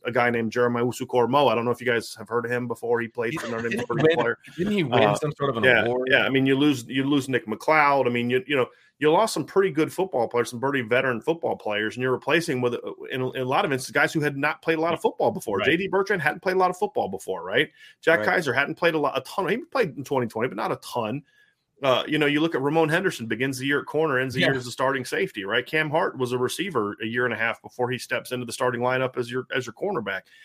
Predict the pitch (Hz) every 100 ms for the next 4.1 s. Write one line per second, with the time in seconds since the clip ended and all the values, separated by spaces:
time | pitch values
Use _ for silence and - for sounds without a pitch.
0 | - 95 92 143 139 147 170 180 151 135
1 | 127 135 139 160 190 151 131 131 131 113
2 | 139 165 202 - 127 123 131 139 131 113
3 | 95 127 156 101 - _ 123 120 113 107
4 | 101